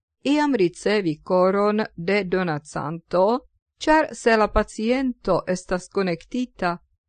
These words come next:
al mekanika subtena sistemo, la pulma alta premo normaliĝas ene de tri monatoj. Poste eblas plenumi ankaŭ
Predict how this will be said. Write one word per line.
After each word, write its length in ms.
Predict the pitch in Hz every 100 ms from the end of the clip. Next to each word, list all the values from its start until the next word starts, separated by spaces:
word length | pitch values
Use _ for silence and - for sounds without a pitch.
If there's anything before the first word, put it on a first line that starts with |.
| -
al 180 | 180 165
mekanika 840 | 175 202 220 - 180 202 220 190 175
subtena 920 | - 196 185 - - 202 196 220 151
sistemo, 800 | 151 170 - - 175 165 185 202 247 _ _ _ 185
la 140 | 185
pulma 580 | - 247 285 277 277 294
alta 420 | 190 208 226 160
premo 540 | 147 - 190 202 208 208 220 220
normaliĝas 1040 | 254 220 156 147 170 170 - 208 214 - -
ene 380 | 170 185 208 202
de 140 | 170 160
tri 180 | 190
monatoj. 680 | 214 233 214 156 156 - 185 185 _ _ _ _ _ _ -
Poste 520 | 190 202 - - -
eblas 380 | - 233 233 -
plenumi 640 | - 185 180 196 214 226 233 _ _ _ -
ankaŭ 500 | 185 190 - 214